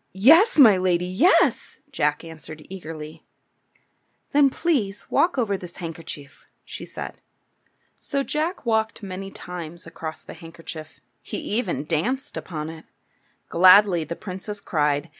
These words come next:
"Here is the young man I seek." And she took from a silken purse which hung at her waist the watch he had left her, while he took from his pocket her little gold watch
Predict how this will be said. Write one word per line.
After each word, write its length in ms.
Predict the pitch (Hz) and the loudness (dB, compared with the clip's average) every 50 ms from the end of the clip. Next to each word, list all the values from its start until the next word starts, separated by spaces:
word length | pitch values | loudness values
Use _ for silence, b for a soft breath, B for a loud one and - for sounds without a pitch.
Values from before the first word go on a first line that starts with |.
| B B B B B B | B B B B B B
"Here 480 | - - - - 302 349 349 302 220 | -12 -8 0 4 4 6 8 6 6
is 220 | 190 - 214 208 - | 4 2 0 -2 -2
the 100 | 220 226 | 0 4
young 260 | 220 233 226 233 233 | 4 6 6 6 4
man 240 | 226 214 208 202 202 | 4 4 4 4 2
I 160 | 196 196 208 | 2 2 0
seek." 640 | 214 - - - 214 190 190 185 - - - _ _ _ _ _ _ _ _ _ | 0 -2 -2 -2 -4 -4 -6 -8 -12 -16 -20 _ _ _ _ _ _ _ _ _
And 120 | - 165 170 | -8 -6 -6
she 140 | - - 165 | -6 -8 -8
took 240 | - - 208 214 | -8 -8 -10 -8
from 160 | - 220 214 196 | -6 -4 -4 -4
a 60 | 175 | -4
silken 420 | - - 196 190 202 - 269 277 | -4 -2 -4 -2 -2 -2 -2 -2
purse 380 | 269 - - 175 165 165 - - | -2 -2 -2 -2 -2 -4 -6 -10
which 160 | 180 175 - | -12 -12 -10
hung 180 | - - 175 175 | -8 -6 -6 -6
at 160 | 170 - - | -6 -6 -6
her 80 | 220 | -6
waist 500 | 214 180 180 160 160 165 - - - - _ b b b b b b b | -4 -4 -4 -6 -6 -8 -10 -14 -14 -16 _ b b b b b b b
the 100 | - 180 | -4 -4
watch 540 | 180 165 160 165 170 156 - - - - - - | -2 0 2 4 4 2 2 -4 -10 -10 -8 -8
he 100 | 185 190 | -10 -10
had 260 | - - 180 185 190 | -6 -6 -6 -6 -4
left 400 | 190 202 175 160 165 - - - - | -4 -2 -2 -2 -2 -4 -12 -18 -10
her, 240 | - 160 143 151 160 - | -8 -6 -6 -6 -8 -8
while 180 | - - 143 156 | -4 -4 -4 -4
he 220 | - - 202 220 | -4 -6 -8 -8
took 240 | 233 - - 180 - | -8 -8 -10 -12 -12
from 180 | - - 165 185 | -10 -12 -8 -6
his 220 | 220 285 - - | -6 -6 -6 -8
pocket 440 | - - - 156 151 - 170 - - b b b b b b b b _ | -6 -4 -4 -4 -4 -4 -8 -12 -12 b b b b b b b b _
her 180 | - - 208 214 | -2 0 0 2
little 220 | 214 233 240 262 | 2 2 0 0
gold 300 | 240 - 247 254 262 - | -2 -2 -2 -4 -4 -2
watch 440 | 196 170 151 160 170 - - - - | 0 0 0 0 -2 -6 -10 -16 -14